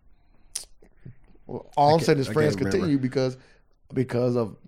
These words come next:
Speaker 1: well, viewership is more white people than black people. And
Speaker 2: Yes.
Speaker 1: so
Speaker 2: But I know
Speaker 1: naturally, if they watch it, they show, if they watching one show and supporting it, we watch one show and supporting it, it could get potentially snuffed out if they got other stuff like Martin and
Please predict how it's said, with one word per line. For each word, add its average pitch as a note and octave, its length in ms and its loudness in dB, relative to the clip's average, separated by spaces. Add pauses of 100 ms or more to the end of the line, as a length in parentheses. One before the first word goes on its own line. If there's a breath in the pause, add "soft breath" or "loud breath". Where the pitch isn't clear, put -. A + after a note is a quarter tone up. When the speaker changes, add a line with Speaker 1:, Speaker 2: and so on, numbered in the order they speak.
(220)
Speaker 1:
well, B2+ 260 -2
viewership B2 440 0
is B2 100 -2
more B2 160 0
white A#2+ 180 2
people A#2 180 -4
than A2+ 120 -4
black D#3 220 6
people. B2 360 -4
And B2 280 -4
Speaker 2:
Yes. A#2 440 4
Speaker 1:
so G#2+ 300 -2 (140)
Speaker 2:
But C#3 100 2
I C3+ 80 8
know D3 160 10
Speaker 1:
naturally, C3 300 6
if A#2+ 120 0
they C#3 140 4
watch C3 280 4
it, B2+ 200 2
they C3 120 2
show, - 300 -4
if B2 80 2
they B2+ 120 2
watching B2+ 320 2
one B2+ 180 0
show B2+ 140 2
and A2+ 80 0
supporting C3 340 0
it, - 20 -2
we C#3+ 60 4
watch C3 160 4
one A2+ 140 -6
show A#2 140 -4
and A2 80 -6
supporting A#2 340 -4
it, - 500 -4
it C#3 80 4
could C#3 220 4
get B2+ 260 0
potentially C3 440 -2
snuffed B2 280 -4
out D3 240 6
if A#2 80 -2
they A#2 100 -4
got A#2+ 200 -2
other A#2+ 120 -2
stuff A#2 200 -4
like A2+ 160 -2
Martin A#2 580 -2
and F#2+ 100 -12